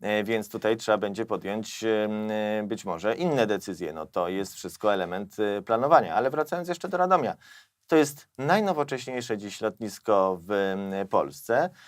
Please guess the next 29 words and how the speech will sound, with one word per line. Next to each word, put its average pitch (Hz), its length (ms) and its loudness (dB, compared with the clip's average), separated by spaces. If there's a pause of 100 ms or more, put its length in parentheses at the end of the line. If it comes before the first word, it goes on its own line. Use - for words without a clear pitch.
(140)
które 214 300 6
jest, 117 560 0
e, 156 40 0 (580)
rzeczywiście 156 640 -2
na 143 140 0
takim 139 340 -2
etapie, 135 560 4 (240)
no, 107 80 -2
niemowlęcym. 139 880 0 (280)
Każde 175 440 2
lotnisko, 92 640 -4 (280)
czy 170 160 6
we 147 140 6
Wrocławiu, 110 760 6 (420)
czy 190 180 8
w - 80 4
Krakowie, 110 720 6 (260)
czy 180 220 10
w 156 80 6
Lublinie, 117 760 0 (340)
czy 185 360 10
w 143 280 6
Zielonej 127 480 4
Górze, 98 440 2 (220)
czy 185 200 8
w 175 60 2
Rzeszowie, 107 720 4 (720)
na 135 180 6
początku 143 840 2